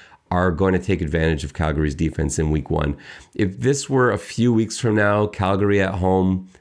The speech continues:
maybe I see this differently, but I think B C's in a good place. And we saw the, the stuff blow up this week with Kongbo. I don't know if you've, if you haven't seen that at all, Three Down Nation did a great job of, of covering all that went on between Kongbo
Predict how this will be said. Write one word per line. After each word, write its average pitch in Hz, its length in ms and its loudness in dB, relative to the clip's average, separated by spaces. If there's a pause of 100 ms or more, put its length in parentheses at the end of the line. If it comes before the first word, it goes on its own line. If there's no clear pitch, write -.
(120)
maybe 95 280 2
I 85 60 2
see 85 180 -4
this 80 180 -2
differently, 82 500 -2 (280)
but 82 120 0
I 85 60 2
think 92 400 -2
B 87 140 2
C's 82 560 0
in 92 160 0
a 92 40 4
good 90 240 -2
place. 95 360 0
And 101 260 2 (400)
we 123 140 2
saw 165 280 0
the, 208 200 2
the 123 120 -4
stuff 147 360 -2
blow 117 180 2
up 139 100 -4
this 117 220 -2
week 104 200 0
with 92 120 -6
Kongbo. 98 500 2
I 98 60 2
don't 101 160 0
know 101 60 0
if 95 120 -4
you've, 101 300 -2 (320)
if 98 160 0
you 117 140 4
haven't 135 340 2
seen 113 300 2
that 98 140 4
at 87 100 2
all, 90 180 4
Three 120 200 0
Down 101 180 2
Nation 85 260 0
did 82 100 0
a 73 40 -6
great 90 260 2
job 82 240 0
of, 78 200 0
of 82 220 -4
covering 92 540 0
all 98 360 0
that 80 140 -2
went 82 180 2
on 80 260 2
between 82 340 -2
Kongbo 80 640 0